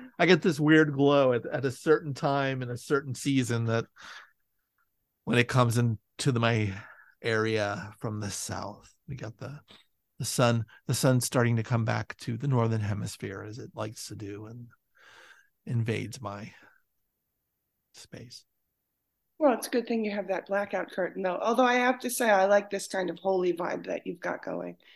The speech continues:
Speaker 1: Yeah, exactly. It's,
Speaker 2: Yeah.
Speaker 1: yeah, it's, it's, uh, it's,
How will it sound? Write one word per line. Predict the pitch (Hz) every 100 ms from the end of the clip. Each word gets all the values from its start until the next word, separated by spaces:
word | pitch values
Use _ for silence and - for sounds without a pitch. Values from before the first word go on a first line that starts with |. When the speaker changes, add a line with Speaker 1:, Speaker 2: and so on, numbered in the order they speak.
| - _ _
Speaker 1:
Yeah, | 147 143 143 127
exactly. | 113 120 117 120 104 180
It's, | - - - 180 -
Speaker 2:
Yeah. | -
Speaker 1:
yeah, | - 113 135 135
it's, | - - -
it's, | - -
uh, | 117 104 107 113
it's, | 131 123 - - -